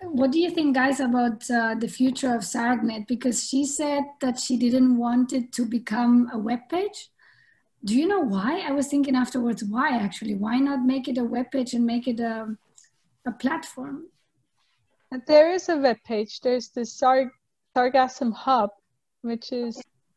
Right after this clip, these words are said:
Speaker 2: um, done. And I think the difference is that if you have an email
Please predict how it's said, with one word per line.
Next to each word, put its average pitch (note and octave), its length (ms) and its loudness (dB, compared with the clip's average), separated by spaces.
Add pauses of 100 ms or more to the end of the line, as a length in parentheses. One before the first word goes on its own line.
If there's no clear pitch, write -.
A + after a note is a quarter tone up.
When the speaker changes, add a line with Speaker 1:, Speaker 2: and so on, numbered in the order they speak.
Speaker 2:
um, A3+ 600 0
done. A3+ 460 -2 (1160)
And C4 140 0
I B3+ 80 0
think F#4 460 -8
the C#4 120 -4 (120)
difference D#4 560 -6
is D#4 460 -6
that A#3+ 260 -2
if C#4 280 0
you C#4+ 220 0
have C#4 580 -2
an A#3+ 220 -4
email C4 600 -2